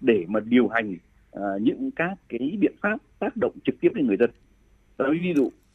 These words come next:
trong thời kỳ, à, dịch vừa qua thì người dân khó khăn,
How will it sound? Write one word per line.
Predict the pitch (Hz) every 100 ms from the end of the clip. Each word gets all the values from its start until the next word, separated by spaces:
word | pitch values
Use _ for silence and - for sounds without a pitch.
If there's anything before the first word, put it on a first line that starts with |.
| _ _ -
trong | 147 139
thời | 113
kỳ, | 98 107 101 98
à, | 98 98 90 - _
dịch | 120 117
vừa | 104 104
qua | 131 131 - - _ _ _ _ -
thì | 127 120 110 107 98 117
người | 123 127
dân | 160
khó | 190
khăn, | 170 170